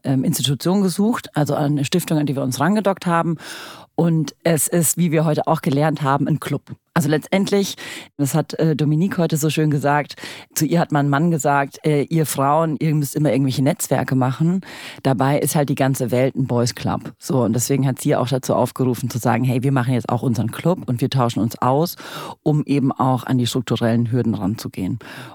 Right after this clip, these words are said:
Und in unserem Netzwerk haben wir immer darauf geachtet, dass wir Frauen aus den ganzen unterschiedlichen Bereichen des Fahrradsektors sind. Also Angela ist aus der Wissenschaft, ich bin hier aus der Fahrradwirtschaft. Es gibt aber auch Frauen, die sind aus der öffentlichen Verwaltung.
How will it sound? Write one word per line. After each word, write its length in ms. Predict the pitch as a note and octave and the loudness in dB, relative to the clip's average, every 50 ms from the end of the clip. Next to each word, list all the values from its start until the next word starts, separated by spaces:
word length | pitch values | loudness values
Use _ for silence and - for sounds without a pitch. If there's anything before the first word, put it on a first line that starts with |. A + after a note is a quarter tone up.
| - _ | -10 _
Und 480 | - D3 C#3+ C#3 C#3 C#3 C#3 C3+ - - | 0 0 2 2 2 2 0 0 -2 -2
in 180 | - - C3 | 0 0 0
unserem 720 | - - D3+ C#3+ D3+ C3 B2+ C3+ C3+ C#3 C3+ C3+ C3+ B2 | 2 2 0 2 2 2 2 2 2 2 2 2 2 2
Netzwerk 480 | A2 C#3+ - - - - A#2+ A#2 - E3 | 2 0 0 -2 -2 0 0 0 2 0
haben 160 | E3 E3 D3+ | 0 2 2
wir 80 | D#3 - | 2 2
immer 160 | - D#3+ D#3 | 2 2 2
darauf 240 | D3 C#3+ C#3 - - | 2 2 0 -2 -2
geachtet, 480 | - - - - - - D3+ C#3 - | -4 -2 -2 -2 -2 0 -2 0 0
dass 160 | B2+ B2 - | 0 -2 0
wir 180 | B2+ C3+ A2+ - - | 0 0 0 0 -2
Frauen 340 | - - C3 B2+ C3 C3+ - | -2 0 0 2 2 2 0
aus 180 | - B2+ - | -2 -2 -2
den 240 | - C3+ A2+ - A2+ | 0 0 0 0 2
ganzen 380 | - C3 C#3 E3+ - - F3 - | 2 2 2 2 2 0 0 0
unterschiedlichen 640 | - F3+ E3 F3+ E3 - - - - C3+ - C#3+ | 0 2 2 2 0 0 -2 -2 -2 0 0 0
Bereichen 440 | A#2+ A#2 B2 B2+ C3+ - - C3 C3+ - | 2 2 2 2 2 0 -2 -2 -2 0
des 260 | A#2+ C3+ - - - | -2 -2 -2 -4 -6
Fahrradsektors 920 | - - D3 C3 A#2+ G#2+ - - - E3 - - - D3 C3+ - C3+ - | -2 -2 0 0 0 -2 -2 -2 -2 -2 -2 -2 -2 -2 0 0 0 -2
sind. 360 | - C#3+ C#3+ E3 G#3 - - | -2 0 0 0 0 -2 -2
Also 380 | - C#3 C#3 C3+ B2+ C#3 C#3 C3 - - - - - - - | 0 0 0 0 0 0 -2 -2 -4 -8 -16 -16 -18 -14 -8
Angela 400 | - C#3 D3+ D3 C#3 C3+ C#3 C#3 | -4 0 0 2 2 2 2 0
ist 160 | - - - | 0 -2 -4
aus 80 | - B2 | -6 -4
der 160 | - C#3+ C#3 | 0 0 2
Wissenschaft, 580 | C#3 D3 - D3+ C#3 - D3+ C#3 C#3 - - - - | 2 0 0 2 0 2 2 2 0 0 -4 -6 -6
ich 180 | D#3+ - - | -6 -6 -4
bin 120 | - D#3 D3 | -2 -2 0
hier 220 | C3 D#3 D3 - | 2 0 0 0
aus 100 | C#3 - | -2 -4
der 120 | - C3+ | -4 -6
Fahrradwirtschaft. 760 | C3 - C3+ C3 C3+ - B2 C#3 C#3 - - C#3 C3+ - - | -4 -4 -2 -2 -2 -2 0 -2 -2 0 0 0 0 -2 -4
Es 80 | - - | -8 -6
gibt 180 | - D#3 - C#3+ | -6 -4 -2 0
aber 180 | C3 C#3 - | 0 2 2
auch 60 | - - | 0 -2
Frauen, 280 | - - C3 C#3+ C#3 | -2 0 2 2 2
die 80 | C#3 C3 | 2 2
sind 160 | B2 C3+ C3 | 2 0 0
aus 100 | B2+ - | 0 0
der 160 | - C#3 - | 0 0 0
öffentlichen 400 | - C#3 - D3 C3+ A#2+ C#3 B2+ | 0 0 2 2 2 2 0 0
Verwaltung. 680 | - D3 C3 A2 B2+ C#3+ E3+ F3 - E3+ D3+ D#3+ E3+ | 0 0 0 2 2 2 2 0 0 0 0 0 0